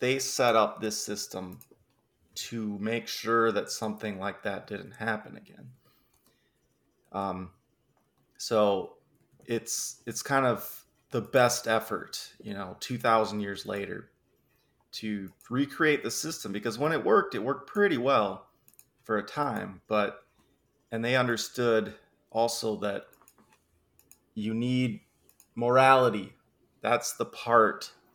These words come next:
that makes the system actually function. Is if you lose morality, then people will just sabotage the system.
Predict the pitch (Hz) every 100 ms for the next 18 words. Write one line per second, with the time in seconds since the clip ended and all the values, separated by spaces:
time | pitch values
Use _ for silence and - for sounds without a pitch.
0 | _ _ _ _ _ - 110 120 117 -
1 | 123 - 123 - 120 113 110 - - 98
2 | - 123 123 - - - - _ _ _
3 | _ _ _ _ _ - - - 123 127
4 | 123 120 131 135 113 - - - _ -
5 | 113 113 120 110 95 95 90 113 107 104
6 | 101 - 117 - 101 98 95 104 - 104
7 | 101 - 101 98 - - 120 113 - 113